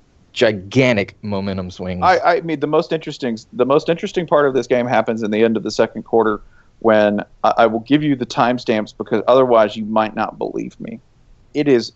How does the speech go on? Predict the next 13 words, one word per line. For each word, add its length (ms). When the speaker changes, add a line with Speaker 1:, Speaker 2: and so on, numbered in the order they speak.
Speaker 2:
twenty-four 1160
three 680
with 300
two 280
minutes 360
and 180
forty-seven 1080
seconds 560
left 320
in 120
the 200
second 540
quarter. 480